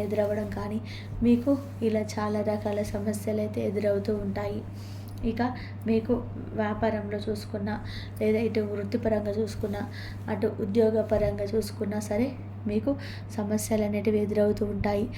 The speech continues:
అయితే ఈ యొక్క దుష్ట శక్తుల ప్రభావం తొలగిపోయి మీకు వృత్తి వ్యాపార పరంగా,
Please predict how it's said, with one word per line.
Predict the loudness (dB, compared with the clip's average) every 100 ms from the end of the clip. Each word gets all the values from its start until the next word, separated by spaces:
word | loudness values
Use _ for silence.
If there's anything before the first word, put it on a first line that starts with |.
| -10 -8 0
అయితే | 2 2 2 4
ఈ | 4
యొక్క | 4 4 4 4 0 2
దుష్ట | 2 0 0
శక్తుల | -2 0 0 2
ప్రభావం | 2 0 0 2 2 0
తొలగిపోయి | 0 0 0 2 2 2
మీకు | 0 -2 -2 -4 -8 -8 -4 2
వృత్తి | 2 2 2 4
వ్యాపార | 2 2 0 0 0
పరంగా, | 2 0 0 0